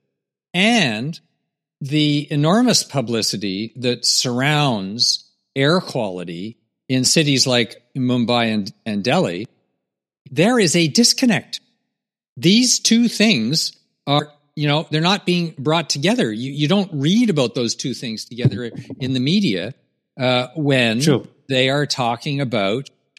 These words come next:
Speaker 1: running the marathon, because, of course, marathons are seen, and, you know, the Mumbai Marathon publicity is all about, "This is positivity. You know, we're doing something really good for ourselves.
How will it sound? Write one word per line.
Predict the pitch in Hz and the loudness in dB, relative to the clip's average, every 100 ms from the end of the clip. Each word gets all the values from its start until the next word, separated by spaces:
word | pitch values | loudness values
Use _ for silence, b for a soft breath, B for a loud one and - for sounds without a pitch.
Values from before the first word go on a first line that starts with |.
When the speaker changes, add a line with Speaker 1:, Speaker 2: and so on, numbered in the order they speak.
| _ | _
Speaker 1:
running | 127 127 135 | -2 0 0
the | 135 | 2
marathon, | 196 202 127 | 2 2 0
because, | 120 120 135 | -4 -4 -2
of | 127 | -2
course, | - 240 185 175 - _ B B 127 | 0 2 2 0 -4 _ B B -2
marathons | 123 139 143 131 143 170 - - _ _ - | 0 0 -2 -2 0 0 -2 -6 _ _ -4
are | 117 120 135 151 - | 0 2 0 -4 -4
seen, | - 151 151 190 233 | 0 2 2 2 0
and, | 131 120 110 - | 0 -2 -2 -6
you | 139 123 | -6 -4
know, | 117 | -2
the | 113 | 0
Mumbai | 135 143 135 | 0 0 0
Marathon | 127 131 135 151 120 | 2 0 0 0 -4
publicity | 107 127 185 - 131 | -4 -2 0 0 -2
is | 107 120 | -2 0
all | 135 160 | 2 2
about, | 139 110 110 117 _ _ _ | 2 0 0 -4 _ _ _
"This | 170 | 0
is | 165 | 0
positivity. | 143 - 185 202 185 156 - 170 120 92 | -2 -4 0 2 2 0 0 -2 -4 -6
You | 87 113 | -6 -6
know, | 123 | -4
we're | 135 | -4
doing | 117 175 196 | 2 4 4
something | - 180 170 160 | 4 2 0 0
really | 160 156 | 2 0
good | 127 151 139 | 2 0 0
for | 127 | -2
ourselves. | 110 104 - 95 80 78 | 0 0 0 -2 -6 -8